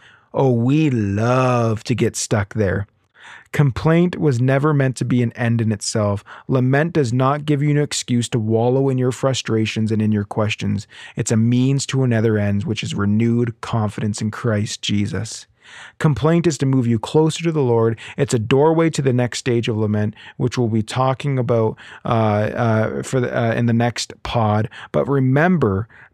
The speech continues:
biblical compl-, complaint is just like a surgeon's cut. It is meant to heal and not destroy. Yes, it causes an incision.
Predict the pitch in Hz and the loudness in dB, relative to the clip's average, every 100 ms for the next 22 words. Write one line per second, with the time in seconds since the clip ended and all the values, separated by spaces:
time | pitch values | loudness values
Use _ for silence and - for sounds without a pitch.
0 | _ 165 170 175 190 175 - - - 170 | _ 2 4 2 2 0 -2 -10 0 2
1 | 156 - 147 113 107 - - - 131 113 | 2 0 2 2 0 -4 -20 -6 -2 0
2 | 110 143 147 - - 156 135 127 - 123 | 0 2 2 0 -8 -2 0 0 -2 -6
3 | - 131 123 117 117 110 - - 101 - | -2 0 2 2 0 -2 -4 -2 -2 -4
4 | _ - - 135 117 127 120 107 - - | _ -20 -2 0 2 2 0 -2 -6 -8
5 | - 202 160 101 98 - - - 123 120 | 0 4 4 4 0 -4 -12 -2 2 2
6 | 107 113 - - 110 101 101 120 160 - | 0 -2 -4 -2 -2 0 2 2 2 0
7 | - 127 - 123 120 110 107 104 101 - | -4 -6 -4 -2 0 0 0 0 0 0
8 | 113 104 107 | -2 0 -2